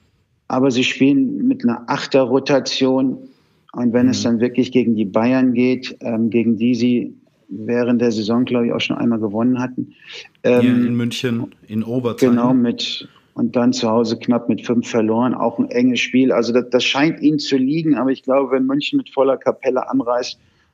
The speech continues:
Speaker 1: und mit dieser, mit dieser Athletik und diesem Dauerdruck, ähm, dann weiß ich nicht, ob Kreisheim das über, über, wenn es dazu kommen sollte, fünf Spiele, ähm, durchhalten kann, weil da einfach erst Coleman, dann Highsmith und auch Haley, glaub ich,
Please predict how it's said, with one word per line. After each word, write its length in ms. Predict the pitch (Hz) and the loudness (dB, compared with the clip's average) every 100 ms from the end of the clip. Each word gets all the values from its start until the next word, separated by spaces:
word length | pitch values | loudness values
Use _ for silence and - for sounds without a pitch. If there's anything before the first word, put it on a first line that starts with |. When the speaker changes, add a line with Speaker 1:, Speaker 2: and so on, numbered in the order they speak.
| - | -6
Speaker 1:
und 240 | 123 123 | -4 0
mit 180 | 127 107 | 0 2
dieser, 260 | 127 117 113 | 2 4 2
mit 180 | 120 113 | 2 2
dieser 200 | 117 - | 0 0
Athletik 520 | 110 117 127 131 - | 0 2 2 0 2
und 120 | 117 | 2
diesem 260 | 110 113 107 | 2 2 2
Dauerdruck, 680 | 113 123 123 110 117 131 - - - _ - | 2 2 2 2 0 0 -8 -20 -20 _ -2
ähm, 180 | 117 113 | 0 2
dann 200 | 117 104 | 2 2
weiß 220 | 117 120 | 0 2
ich 100 | 110 | 2
nicht, 200 | 120 110 | 2 0
ob 160 | 120 - | -4 -4
Kreisheim 560 | - 113 117 127 113 | -2 0 0 0 0
das 240 | 110 107 107 | 0 -2 -4
über, 580 | 123 113 110 107 104 - - | -4 0 0 0 -2 -8 -4
über, 360 | 117 113 104 | 0 0 0
wenn 140 | 110 120 | 2 0
es 120 | 120 | 0
dazu 300 | 120 101 104 | -4 -2 -4
kommen 260 | 104 107 104 | -2 0 0
sollte, 280 | 110 101 | -2 -4
fünf 260 | 98 110 110 | -4 -4 -4
Spiele, 480 | - - 110 117 117 _ _ _ _ - | -8 -4 0 0 -4 _ _ _ _ 0
ähm, 180 | 117 | 2
durchhalten 720 | 101 127 127 - 113 110 113 101 | 4 4 2 2 0 2 0 0
kann, 680 | - 113 120 101 - - - | 0 2 2 0 -4 -12 -10
weil 240 | 117 110 | -4 0
da 160 | 117 110 | 0 0
einfach 500 | 117 113 - 110 - - | -2 -2 0 -2 -4 -8
erst 320 | 110 113 - - | -4 -4 -6 0
Coleman, 520 | 120 123 120 120 113 | 2 4 2 2 2
dann 200 | 110 104 | 0 0
Highsmith 520 | 113 120 - 113 107 | -2 -2 -2 -2 -2
und 120 | 107 | -4
auch 200 | 104 110 | -4 -4
Haley, 320 | - 117 113 110 | 0 0 2 0
glaub 240 | 107 110 | 0 -2
ich, 160 | 110 | -4